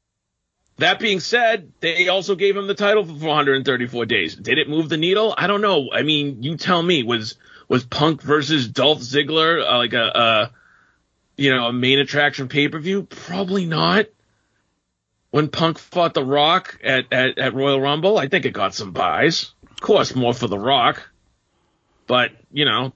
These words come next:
did Rock Cena two do better numbers than Rock Cena one? I doubt it. So, like, during that time, do you think Punk was given a fair chi-, a fair title run, Jason?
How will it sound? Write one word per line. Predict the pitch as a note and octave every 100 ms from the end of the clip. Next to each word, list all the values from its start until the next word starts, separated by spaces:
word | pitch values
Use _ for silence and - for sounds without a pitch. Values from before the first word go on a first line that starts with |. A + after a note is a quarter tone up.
| -
did | C#3
Rock | A2+ B2+ B2+
Cena | - - C#3 C3
two | - C3+ D3+
do | C3 B2
better | B2+ A#2 B2+
numbers | B2 B2+ C#3
than | B2 G#2+
Rock | A2+ A#2
Cena | C3 C3
one? | B2+ A#2+ B2+ D#3+
I | G#2+
doubt | - G2 A#2
it. | G2+ A#2 - _ _ _ _ _ _ _ _ _ _ _ _ _ _ _ _ _ _ _ _ _ _ _ -
So, | D3+ C#3
like, | C#3 D3 - - - - _ _ _ _ -
during | - E3+ F#3 F#3+
that | E3+ E3+
time, | - D3+ D3+ F3 G3+
do | C#3 B2+
you | D3
think | C3+ D3 C#3+
Punk | - C#3 B2+
was | B2+ B2
given | B2+ A2 A2
a |
fair | A#2 A2 G2
chi-, | - C#2+ - _ -
a | A2+
fair | A2 A#2 G2+ G2+ F#2 C3 _ _ _ _
title | - A2 D#2+
run, | C2+ A1 -
Jason? | - F#2+ - -